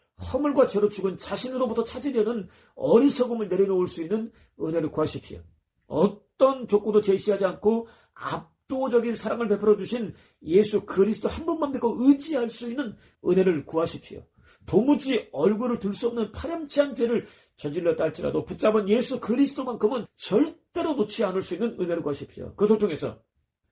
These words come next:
오늘도 여전히 더할 나위 없이 풍성하게 부어지고 있는 여호와의 압도적인 사랑 안에 거할 수 있을 뿐 아니라 예수 그리스도의 거룩한 희생을 통해서 부어지는 하나님의 자기를 내어주는 사랑 안에서 일으켜 세워지고 의롭게 되고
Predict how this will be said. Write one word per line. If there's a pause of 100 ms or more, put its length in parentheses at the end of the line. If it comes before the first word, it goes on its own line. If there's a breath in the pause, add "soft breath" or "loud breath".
(400)
오늘도
여전히
더할
나위
없이 (300 soft breath)
풍성하게
부어지고
있는
여호와의
압도적인
사랑
안에 (220 loud breath)
거할
수
있을
뿐
아니라 (500)
예수
그리스도의
거룩한
희생을
통해서
부어지는 (100)
하나님의
자기를
내어주는
사랑
안에서 (160 soft breath)
일으켜
세워지고
의롭게
되고